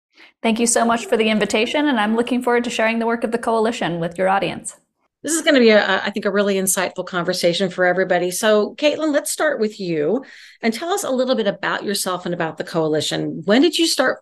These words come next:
Speaker 2: working in the sustainability industry?
Speaker 1: Yeah, sure. So, um, you know, I've been working in sustainability before entering the pet industry, but my time in the pet industry really started ten years ago, um, in twenty thirteen, uh, when the Pet Sustainability Coalition was co-founded.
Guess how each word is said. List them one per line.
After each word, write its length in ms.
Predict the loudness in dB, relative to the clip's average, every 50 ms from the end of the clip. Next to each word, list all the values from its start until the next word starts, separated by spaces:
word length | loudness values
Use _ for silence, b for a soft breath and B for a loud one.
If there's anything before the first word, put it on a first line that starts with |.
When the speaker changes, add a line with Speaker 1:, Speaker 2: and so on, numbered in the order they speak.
| _ -10
Speaker 2:
working 500 | -4 0 0 0 0 -2 -4 -4 -4 -2
in 300 | -2 -2 0 0 0 0
the 40 | -2
sustainability 760 | -2 -4 -4 -2 -2 0 0 0 0 2 2 2 2 0
industry? 520 | 0 -2 -2 -4 -6 -8 -10 -12 -14 -14 _ _ _ _ _ _ _ _ _ -20 B B B B B B B B
Speaker 1:
Yeah, 320 | B 2 2 4 4 2 2
sure. 320 | 2 2 2 2 2 4
So, 440 | 4 4 6 6 6 6 6 4 2 B B B B B 4
um, 320 | 6 6 6 6 4 2
you 80 | 2 4
know, 80 | 4
I've 340 | 4 4 4 4 2 0 2
been 160 | 2 4 4
working 300 | 4 2 2 0 0 0
in 80 | 0 0
sustainability 920 | -2 -2 -4 -2 -4 -2 -2 0 0 0 2 2 2 2 2 2 0 -2
before 420 | -4 -8 -2 2 2 4 4 4
entering 360 | 2 0 -2 -4 -6 -6 -6
the 80 | -6 -6
pet 180 | -2 -4 -4 -4
industry, 460 | -4 -6 -6 -6 -6 -6 -6 -6 -4
but 200 | -2 -4 -4 -2
my 220 | -4 -4 -4 -6
time 400 | -6 -6 -4 -4 -4 -2 -2 -4
in 220 | -4 -4 -4 -4 -6
the 80 | -4
pet 160 | -4 -4 -4
industry 420 | -4 -4 -4 -6 -6 -6 -6 -6 -4
really 260 | -4 -4 -4 -4 -4
started 460 | -4 -2 -2 -2 -2 -2 -2 -4 -6
ten 240 | -8 -8 -8 -6 -4
years 300 | -4 -4 -4 -6 -6 -6
ago, 340 | -4 -2 0 0 0 -2 B B B B B B B
um, 120 | -2 -2
in 80 | -2 -4
twenty 300 | -4 -4 -2 -2 -2 -2
thirteen, 580 | -2 -2 -4 -4 -4 -6 -8 -6 -4 -4 -4 -4 -6 -10 -10 -6 -4
uh, 180 | -2 -2 -2 -2
when 380 | -2 -2 -2 -2 -2 -2 -2
the 80 | -2 -2
Pet 180 | -2 -2 -4
Sustainability 720 | -2 -4 -6 -4 -4 -2 -2 -2 -2 -2 -2 -2 -2 -4
Coalition 640 | -2 -2 0 0 2 0 0 -2 -2 -6 -6 -6 -4 -4
was 220 | -4 -4 -4 -6
co-founded. 680 | -4 -2 -2 -2 0 -2 -2 0 0 0 -2 -2 -2